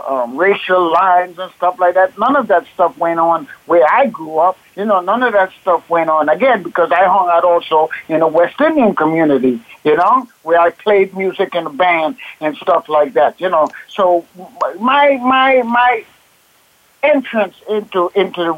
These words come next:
really, really into, into racial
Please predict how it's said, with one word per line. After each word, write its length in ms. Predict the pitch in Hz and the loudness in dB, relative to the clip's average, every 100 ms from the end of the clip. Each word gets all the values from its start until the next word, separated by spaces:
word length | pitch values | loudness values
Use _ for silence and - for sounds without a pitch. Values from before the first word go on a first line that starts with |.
| 156 | 0
really, 360 | 233 240 220 - - - | 0 0 -4 -8 -14 -10
really 920 | 175 - 175 160 202 202 277 269 240 - | -10 -4 -4 0 -2 2 2 2 -2 -2
into, 520 | 196 180 196 185 156 - - - | -2 -2 -2 -2 -2 -8 -20 -4
into 260 | 208 202 170 | -4 0 -2
racial 640 | 151 240 339 - 185 156 | 0 0 0 -6 -10 -10